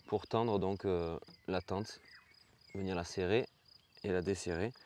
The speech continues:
C'est, c'est, c'est bien fini, hein. Franchement c'est, c'est vraiment pas mal, hein. Les coutures sont bonnes, c'est, c'est très propre. C'est très, très propre, il n'y a pas grand chose à dire. Si, un truc à dire quand même concernant,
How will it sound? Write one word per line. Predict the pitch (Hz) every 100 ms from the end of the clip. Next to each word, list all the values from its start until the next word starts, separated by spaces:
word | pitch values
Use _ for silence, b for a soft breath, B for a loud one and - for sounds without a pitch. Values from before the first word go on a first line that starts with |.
| b b -
C'est, | - 104 101
c'est, | - 101
c'est | -
bien | 107 135
fini, | 131 120
hein. | 107 -
Franchement | 101 - 123
c'est, | - 104 95 90 90 87 - -
c'est | - 101
vraiment | 95 120
pas | 113
mal, | 98 80
hein. | 95 b b
Les | 101 104
coutures | 95 123 - 139
sont | - 117
bonnes, | 113 104 117 131 139 - _ _ _ _ _ _ _ _ _ b b b b b -
c'est, | - 104 98 98 95 92 90 90 87
c'est | 82 -
très | - 131
propre. | 107 - - - _ - _ -
C'est | -
très, | - 139
très | 131 120
propre, | - 123 - -
il |
n'y | 98
a | -
pas | 127
grand | 127
chose | 117 117
à |
dire. | 104 101 127 - b b
Si, | - 208 196 - - -
un | 175
truc | 170 165
à |
dire | 131 117 104 -
quand | -
même | 117 139 170
concernant, | 123 127 113 127 117 135 147 156